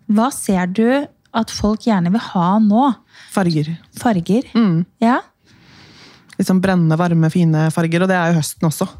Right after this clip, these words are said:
Speaker 1: Mm.
Speaker 2: Så, mm, mye farger, og
Speaker 1: Ja.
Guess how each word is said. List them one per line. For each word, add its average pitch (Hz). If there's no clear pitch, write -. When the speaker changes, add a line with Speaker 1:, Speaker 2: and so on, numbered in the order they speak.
Speaker 1:
Mm. 254
Speaker 2:
Så, -
mm, 175
mye 240
farger, 226
og -
Speaker 1:
Ja. 240